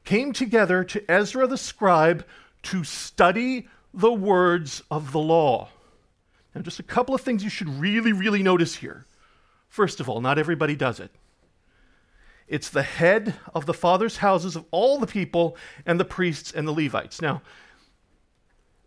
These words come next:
that means that there are other things that need to be done in the land of Israel. Let's face it, if everybody's studying the word of the Lord every day for the rest of their lives, there's not gonna be a lot of farming done.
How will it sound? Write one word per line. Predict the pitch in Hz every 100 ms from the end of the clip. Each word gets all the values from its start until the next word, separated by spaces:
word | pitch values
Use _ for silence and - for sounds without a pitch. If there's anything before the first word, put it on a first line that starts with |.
| _ _ -
that | 151 226 -
means | 226 214 139 131 170 - - - -
that | 147 - _ -
there | 131 151
are | 151 160
other | 160 208
things | 196 196 185
that | 147 185
need | 160 147
to | 143
be | 160
done | 120 135 135 147
in | 139
the | 131 123
land | 123 123 120
of |
Israel. | 123 110 - - _ _ _ _ _ _ _ _ _ _ -
Let's | 214 -
face | - 185 175
it, | 190 185 - _ _ _
if | 139 135
everybody's | 135 139 185 196 202 202
studying | - 185 190 185
the | 127
word | 147 185
of | 180
the | 175
Lord | 190 175 143 147 123
every | 127 208
day | 202 170 170
for | - 151
the |
rest | 131 151 214
of |
their | 214 247
lives, | 175 139 139 139 - - - - _ _ -
there's | 160 -
not | 175 185
gonna | 185
be | 175
a | 180
lot | 160 156
of | 131
farming | - - 165 131 117
done. | 101 87